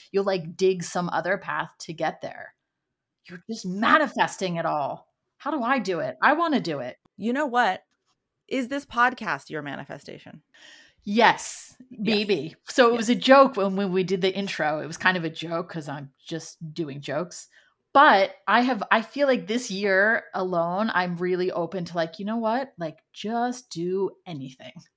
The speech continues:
Speaker 1: Just do whatever. Stop telling yourself that this isn't for you and that's not for you and that's not gonna fit with your schedule and that doesn't work because of this and that." Like, just do it. So when you asked me, I was like, "Yup."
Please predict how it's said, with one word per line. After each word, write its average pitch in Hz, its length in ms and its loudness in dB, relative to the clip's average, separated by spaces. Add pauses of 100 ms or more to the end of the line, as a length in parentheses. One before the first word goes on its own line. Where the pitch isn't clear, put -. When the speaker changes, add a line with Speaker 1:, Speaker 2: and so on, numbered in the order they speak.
(140)
Speaker 1:
Just 262 460 0
do 208 180 -4
whatever. 170 440 -2
Stop 202 420 2
telling 294 260 0
yourself 240 460 0
that 160 140 -8
this 175 200 -6
isn't 214 300 -6
for 226 80 -4
you 180 380 -2
and 160 180 -6
that's 156 260 -2
not 185 220 -2
for 185 100 -6
you 160 320 -6
and 156 160 -6
that's 175 240 -2
not 208 160 -2
gonna 214 160 -4
fit 208 180 -6
with 185 120 -10
your 196 100 -6
schedule 175 520 -4
and 160 120 -6
that 165 160 -2
doesn't 185 280 -6
work 160 300 -4
because 160 280 -16
of 147 100 -18
this 160 240 -12
and 156 120 -14
that." 151 260 -4
Like, 160 160 -12
just 294 580 -6
do 143 200 -10
it. - 120 -10 (320)
So - 160 -14
when 190 140 -6
you 254 120 -2
asked 196 360 4
me, 330 280 -6 (160)
I 190 120 4
was 185 120 -2
like, 151 240 -6
"Yup." 160 540 4